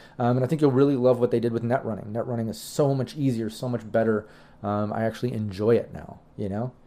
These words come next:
If you can imagine that. People from twenty twenty didn't really enjoy net running. Um, capricious nature, I'm similar with the workouts. Only do calisthenics and resistance.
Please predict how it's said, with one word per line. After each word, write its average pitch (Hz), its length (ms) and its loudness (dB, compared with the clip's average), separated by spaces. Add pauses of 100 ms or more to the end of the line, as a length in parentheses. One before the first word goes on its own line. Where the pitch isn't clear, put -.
If 107 80 -12
you 107 60 -4
can 110 100 -4
imagine 104 340 -2
that. 107 220 -4
People 110 200 -8
from 107 140 -10
twenty 107 240 -6
twenty 110 240 -8
didn't 101 280 -8
really 107 200 -6
enjoy 98 320 -8
net 101 200 -8
running. 98 200 -14 (500)
Um, 101 140 -2
capricious - 440 -4
nature, 123 300 0
I'm 110 120 0
similar 131 440 4
with 113 160 4
the 107 80 0
workouts. 120 680 4 (400)
Only 127 300 4
do 117 140 2
calisthenics 120 960 0 (240)
and 107 220 0
resistance. 117 760 -2